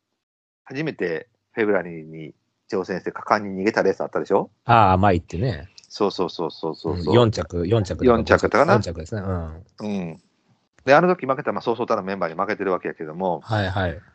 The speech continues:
Speaker 1: あの時に、まあ、この馬強なるよなーってやっぱ印象を受けたのね、エスポアルに。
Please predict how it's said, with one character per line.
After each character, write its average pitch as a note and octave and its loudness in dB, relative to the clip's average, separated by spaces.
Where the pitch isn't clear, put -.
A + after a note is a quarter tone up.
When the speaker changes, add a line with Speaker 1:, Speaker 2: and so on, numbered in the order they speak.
Speaker 1:
あ D#3+ 2
の A3+ -2
時 A#3 -2
に、 C#3+ -6
ま D#3+ 2
あ、 D3 -2
こ F3+ -2
の G3 0
馬 G3+ -4
強 G3 0
な F3+ 0
る E3+ 4
よ E3 2
な D#3+ 2
ー - -2
っ - -16
て C#3+ -4
や C#3+ -2
っ - -16
ぱ C#3 -4
印 D3+ -6
象 D3+ -10
を B2+ -8
受 C#3+ -10
け - -12
た A#2+ -6
の G#2 -14
ね、 C#3+ -14
エ C3+ -20
ス - -20
ポ B2 0
ア G#2+ 4
ル G2+ -4
に。 F#2 -14